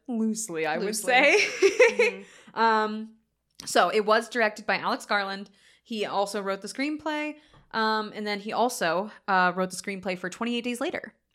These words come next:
Speaker 2: Oh.
Speaker 1: Which, yeah, we've talked about that one
Speaker 2: Yeah.
Speaker 1: a little bit. We haven't covered it yet,
Speaker 2: No.
Speaker 1: but I do like that one quite a bit.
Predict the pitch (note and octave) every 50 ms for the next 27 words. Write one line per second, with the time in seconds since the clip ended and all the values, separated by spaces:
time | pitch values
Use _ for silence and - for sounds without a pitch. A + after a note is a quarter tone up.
0 | _ - C4+ A4+ B4+ F4+ A#3 B3 - - - D#4+ A4+ - A2+ C3 D3+ A3 - -
1 | - A3+ G#3 F#3 F3 E3+ E3+ D3+ D#3 D#3+ D#3+ F#3+ B3 F4 F#4 C4 F3+ G3 G#3+ A3
2 | F#3 F3+ F3 G3 G#3+ F#3 D#3+ - - A3+ A#3 A3 F3 E3 - - D#3 D3+ G#3 G3+
3 | F3+ E3+ F3 E3+ D#3+ D#3+ D3+ - - _ _ _ _ _ _ _ _ - G3 G#3
4 | F#3 G3+ G3 G3 F#3+ F3+ F3+ E3+ D#3 D3+ D#3 - E3+ D#3+ D#3+ D3+ E3 D#3+ D#3 C#3
5 | -